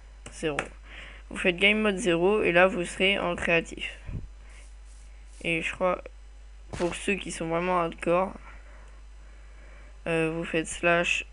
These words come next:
ceux qui veulent jouer en hardcore, vous faites slash game mode deux. Et je sais pas par contre là. Ouais bon,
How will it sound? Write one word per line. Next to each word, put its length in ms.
ceux 220
qui 140
veulent 200
jouer 220
en 220
hardcore, 420
vous 100
faites 200
slash 340
game 220
mode 300
deux. 260
Et 920
je 100
sais 220
pas 200
par 200
contre 300
là. 240
Ouais 160
bon, 160